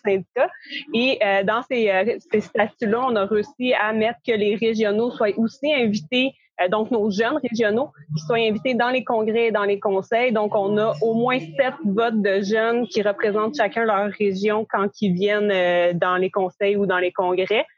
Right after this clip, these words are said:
Fait qu'on a ça qu'on a réussi à rajouter en deux mille seize. Puis au niveau local, ben, il y a, il y a toujours un jeune par section. Par contre, n'a pas nécessairement le droit de vote dans sa,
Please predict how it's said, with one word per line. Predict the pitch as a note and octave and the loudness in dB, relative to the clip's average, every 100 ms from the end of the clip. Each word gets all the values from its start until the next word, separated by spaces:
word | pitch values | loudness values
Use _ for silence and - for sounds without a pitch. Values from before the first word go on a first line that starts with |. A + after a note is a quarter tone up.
| _ _ | _ _
Fait | F#3 | -4
qu'on | F3+ F#3 F#3+ | -2 0 0
a | F#3 | 0
ça | - - G#3+ | -4 -4 -2
qu'on | G#3+ F#3+ | 0 0
a | F#3 | 0
réussi | F#3 F#3+ _ G#3+ | 0 -2 _ -2
à | F#3+ | 0
rajouter | F3+ F3+ - G#3+ | 0 -2 -2 -2
en | G#3 F#3+ | 0 0
deux | F#3+ | 0
mille | F#3 F#3 | 0 0
seize. | G#3 B3 - | -2 -2 -4
Puis | A3 - | -8 -4
au | A3+ B3 B3+ | -2 0 0
niveau | A#3 A3 B3+ | 0 0 0
local, | A#3+ G#3 A#3 A3+ C4+ | 0 0 -2 0 0
ben, | A3 | 0
il | G#3 | 0
y | |
a, | G3+ - | 0 -2
il | G#3 | -4
y | |
a | G3+ | -2
toujours | A3 C4 - | 0 -2 0
un | B3 | 0
jeune | A#3 A#3+ B3 C4+ - _ - | 0 0 0 -2 -6 _ -4
par | A3+ A#3+ A#3+ A#3 - - | -2 0 -2 -4 -4 -2
section. | G#3 - A#3 B3 D4+ | -2 -2 -2 -2 0
Par | G#3+ - | -2 -2
contre, | A#3+ B3 - - | -2 0 -2 0
n'a | A3 G#3+ | 0 0
pas | G3 B3+ | 0 0
nécessairement | B3 B3 - A#3 A3 A3+ | 0 0 0 -2 0 0
le | A#3 G#3 | 0 0
droit | G3 A3 G#3+ | 0 0 0
de | G3 | 0
vote | F#3 G#3+ | 0 0
dans | G#3+ G#3 | -2 -2
sa, | G3+ | -4